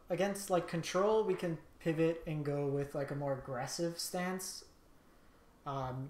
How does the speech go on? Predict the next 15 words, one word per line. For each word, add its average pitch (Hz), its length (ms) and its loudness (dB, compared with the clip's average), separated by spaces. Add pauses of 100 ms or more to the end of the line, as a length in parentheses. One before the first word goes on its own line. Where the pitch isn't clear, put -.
get 143 260 -2
under 151 260 0
them 151 180 2
a 156 40 4
bit, 160 320 2
but 151 120 -6
they're 151 80 -2
probably 185 340 4
keeping 175 340 -4
in 156 160 0
some 147 400 -2
number 143 560 -2
of 135 480 -2 (1120)
removal 156 380 2
spells. 160 920 2